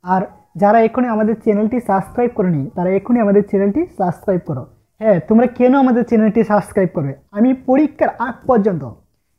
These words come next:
এসএসসি ও দাখিল পরীক্ষার আগ পর্যন্ত তোমাদের জন্য প্রত্যেক দিন একটি একটি video তোমাদেরকে উপহার দিব। Important যে অঙ্কগুলো আছে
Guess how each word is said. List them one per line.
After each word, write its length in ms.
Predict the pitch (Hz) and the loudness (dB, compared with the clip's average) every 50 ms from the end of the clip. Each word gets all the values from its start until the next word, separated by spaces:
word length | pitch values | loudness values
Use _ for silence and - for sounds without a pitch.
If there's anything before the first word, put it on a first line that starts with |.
| _ - 202 | _ -10 -10
এসএসসি 380 | 196 202 247 226 - - 277 285 294 277 _ - 214 | -8 -6 -8 -8 -6 -4 -4 -4 -4 -6 _ 0 2
ও 20 | 226 214 175 185 | 4 4 4 2
দাখিল 300 | 208 226 226 - 214 214 214 - - | 2 0 0 0 -2 -2 -2 -2 -2
পরীক্ষার 360 | 202 226 247 - - - 208 - 190 208 | -2 -2 -2 -4 -6 -8 -8 -6 -6 -8
আগ 60 | 226 - - - | -8 -8 -8 -6
পর্যন্ত 280 | 254 233 - 240 220 196 180 214 | -4 -2 -2 0 -2 -2 -2 -2
তোমাদের 260 | 208 214 220 208 233 202 | -2 -2 0 0 0 0
জন্য 120 | 220 196 190 - - | -2 -2 -4 -4 -4
প্রত্যেক 540 | 320 320 - - _ _ _ _ 330 311 240 220 220 | -6 -6 -6 -10 _ _ _ _ 0 2 4 4 4
দিন 100 | 185 147 - - 214 | 4 2 0 -2 -4
একটি 140 | 208 - - 226 | -4 -2 -4 -6
একটি 120 | 226 - 220 190 | -2 0 0 2
video 180 | 233 220 226 208 185 | 4 4 4 2 2
তোমাদেরকে 360 | 202 190 190 180 196 190 - 214 220 185 | 0 0 0 0 -2 0 2 0 0 2
উপহার 240 | 185 214 175 185 175 156 | 0 0 0 0 -2 -2
দিব। 100 | 151 139 139 - _ _ _ _ _ _ _ 254 | -4 -6 -8 -12 _ _ _ _ _ _ _ -2
Important 580 | 277 285 294 285 - 254 254 254 - 285 269 233 | 0 0 0 2 2 0 0 2 0 -2 -2 0
যে 60 | 247 226 202 208 | 0 -2 -2 -2
অঙ্কগুলো 380 | 247 233 - 247 202 214 220 208 196 - | -4 -4 -4 -2 0 0 2 2 0 -2
আছে 240 | - - - 165 | -4 -8 -10 -10